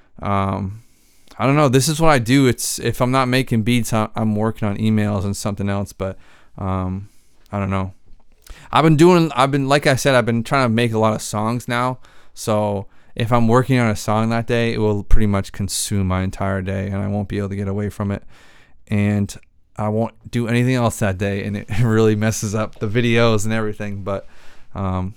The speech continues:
yeah. Happy Soul two four five one says, "Bro, I'm trying so hard, but I'm not able to make good music. How can I get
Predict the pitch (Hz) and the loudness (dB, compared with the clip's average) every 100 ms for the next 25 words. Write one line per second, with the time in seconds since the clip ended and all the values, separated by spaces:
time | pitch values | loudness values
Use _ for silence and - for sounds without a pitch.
0 | - 101 90 101 - - 151 147 139 - | -8 -4 -4 -6 -10 -2 0 0 -2 0
1 | 139 127 120 143 139 - 127 120 123 117 | 2 2 0 -2 -4 -2 -2 0 2 2
2 | 113 120 113 117 104 98 - 139 123 113 | 2 0 0 -2 -2 -4 2 2 2 0
3 | 123 123 - 143 135 - 139 113 123 120 | -2 -2 2 2 2 0 0 0 2 2
4 | 107 92 - - - 117 110 107 143 135 | 2 -4 -14 -14 -2 0 2 2 0 0
5 | 131 120 113 113 107 117 - 120 107 110 | -2 -2 -2 0 0 0 -4 -2 0 2
6 | 113 101 101 - - - - 120 127 127 | 2 2 -4 -8 -20 -20 -6 0 2 2
7 | - 131 127 120 113 104 - 117 113 - | -4 -4 -2 0 -2 -6 -4 -2 -2 -4